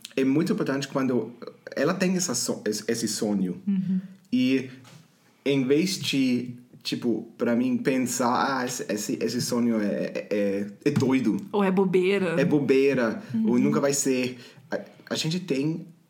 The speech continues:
Speaker 1: ahn, apoiar esses sonhos um ao
Speaker 2: Uhum.
Speaker 1: outro.
Speaker 2: Uhum.
Speaker 1: E mesmo assim, não é possível agora fazer tudo,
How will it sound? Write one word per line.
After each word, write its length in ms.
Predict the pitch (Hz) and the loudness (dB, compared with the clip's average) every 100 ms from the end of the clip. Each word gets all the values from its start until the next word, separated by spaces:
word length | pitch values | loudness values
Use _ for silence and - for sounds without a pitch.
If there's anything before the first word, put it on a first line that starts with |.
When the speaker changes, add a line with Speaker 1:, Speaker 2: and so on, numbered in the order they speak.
| _ | _
Speaker 1:
ahn, 280 | 113 117 113 - | -4 -2 -2 -2
apoiar 800 | - - 151 147 110 104 135 - | -4 -2 0 2 2 0 -4 -6
esses 260 | 113 - 120 | -6 -6 -6
sonhos 520 | - 110 120 131 - | -2 0 0 -2 -4
um 120 | 127 | 0
ao 100 | 135 | 2
Speaker 2:
Uhum. 80 | 113 | 2
Speaker 1:
outro. 360 | 107 165 104 95 | 2 0 -2 -2
Speaker 2:
Uhum. 400 | 196 202 185 185 - - - | 0 0 2 -2 -4 -12 -2
Speaker 1:
E 140 | 123 | 2
mesmo 380 | 123 160 220 233 | 2 2 2 2
assim, 280 | 202 - 180 | 0 2 2
não 300 | 165 151 165 | 2 2 2
é 80 | 160 | 0
possível 560 | 165 143 - 156 147 147 | 0 -2 0 2 2 2
agora 680 | 180 135 139 185 143 107 - | 0 4 4 4 2 -2 -4
fazer 300 | 127 123 127 | -4 -2 -4
tudo, 520 | 123 147 156 110 - | 2 2 4 2 -2